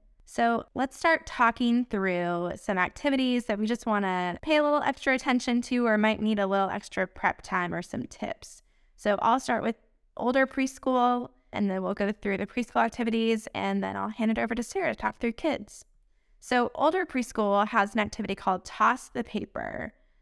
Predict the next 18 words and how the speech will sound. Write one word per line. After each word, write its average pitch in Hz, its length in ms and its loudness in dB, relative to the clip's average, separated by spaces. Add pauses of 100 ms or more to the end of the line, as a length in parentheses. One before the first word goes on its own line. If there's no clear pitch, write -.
(120)
The - 80 -4
kids 262 260 -2
will 226 140 0
be 196 520 -2 (160)
throwing 226 360 4
paper 233 360 -2
wads, 180 480 2
but 185 180 -2
instead 277 340 0
of 277 80 0
paper 247 260 0
wads, 214 280 4
you 214 60 -2
could 226 140 -4
also 214 380 0
use 202 320 -2
craft - 520 0
pom-poms. 269 880 0